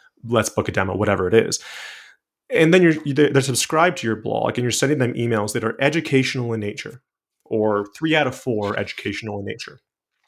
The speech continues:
And the fourth, this can be a, a lead nurturing drip campaign, or it can be manually, you know, a ma-, manual newsletter. But somewhere within that email communication, you are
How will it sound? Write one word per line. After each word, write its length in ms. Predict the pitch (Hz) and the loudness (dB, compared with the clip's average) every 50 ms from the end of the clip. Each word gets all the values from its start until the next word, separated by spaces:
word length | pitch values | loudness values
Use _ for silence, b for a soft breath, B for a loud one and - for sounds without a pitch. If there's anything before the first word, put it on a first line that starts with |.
| _ - 131 | _ -2 0
And 100 | 127 117 | 0 2
the 60 | 107 | 0
fourth, 560 | - - - 214 175 139 151 135 - - - | 0 4 6 6 6 6 4 -2 -6 -12 -12
this 140 | 226 - - | -6 -4 -2
can 120 | - 113 104 | -2 0 2
be 120 | 110 107 | 2 2
a, 60 | 101 | 0
a 300 | 104 - - 113 110 - | 0 0 0 0 2 2
lead 220 | 107 104 117 117 113 | 2 2 2 2 2
nurturing 320 | 113 - - - 113 110 | 0 -2 -2 -2 -2 0
drip 160 | 101 127 - | 0 0 0
campaign, 440 | - - 120 113 - 123 117 113 113 | 2 0 0 2 2 2 2 2 2
or 200 | 113 117 123 131 | 2 4 4 4
it 40 | 127 | 4
can 160 | 127 120 110 | 4 2 2
be 120 | 104 110 107 | 4 4 4
manually, 600 | 104 104 104 101 104 101 104 101 107 107 104 107 98 | 4 4 4 2 2 2 2 2 2 2 0 0 0
you 140 | 104 104 | -2 -2
know, 140 | 101 98 98 | -2 -2 -2
a 100 | 101 104 | -2 -4
ma-, 220 | 104 107 107 104 107 | -4 -2 -2 -2 -2
manual 220 | 107 104 104 104 98 | -2 -4 -4 -4 -6
newsletter. 560 | 95 101 - - - - - - 135 143 B B B B B B B B B B B | -6 -8 -8 -10 -10 -8 -6 -6 -6 -6 B B B B B B B B B B B
But 260 | 123 110 156 156 - | 0 2 2 2 2
somewhere 440 | - - - 151 165 180 180 170 156 | 0 0 2 2 2 4 4 4 6
within 520 | 135 139 127 131 - - 127 127 127 120 | 6 4 2 2 0 0 0 2 2 0
that 200 | 113 107 104 - | 0 -2 -2 0
email 260 | 131 151 208 208 143 120 | 2 4 4 4 2 0
communication, 840 | - - 107 104 101 101 - 104 101 - - 110 107 104 104 - - _ | -2 -4 -4 -4 -4 -4 -2 -4 -4 -4 -4 -6 -6 -8 -8 -10 -14 _
you 340 | 117 107 110 113 113 110 113 | -8 -4 -2 0 0 2 2
are 200 | 110 110 110 | 0 0 -2